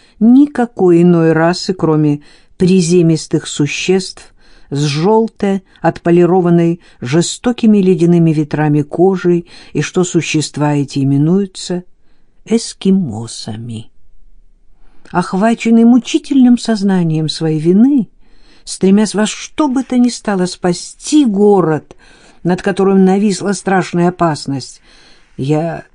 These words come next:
тщетно стараюсь стряхнуть с себя эту дьявольскую дремоту и избавиться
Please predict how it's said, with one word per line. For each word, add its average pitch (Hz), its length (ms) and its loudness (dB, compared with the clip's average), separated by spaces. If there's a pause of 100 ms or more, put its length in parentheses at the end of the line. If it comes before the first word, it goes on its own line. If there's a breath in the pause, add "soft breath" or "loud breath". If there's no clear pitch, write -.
тщетно - 760 -6
стараюсь 156 720 -4
стряхнуть - 760 -2
с - 40 -20
себя 202 460 -4 (360 soft breath)
эту 156 240 -2
дьявольскую 180 920 -2
дремоту 156 720 0 (640)
и 240 260 2
избавиться 151 920 -2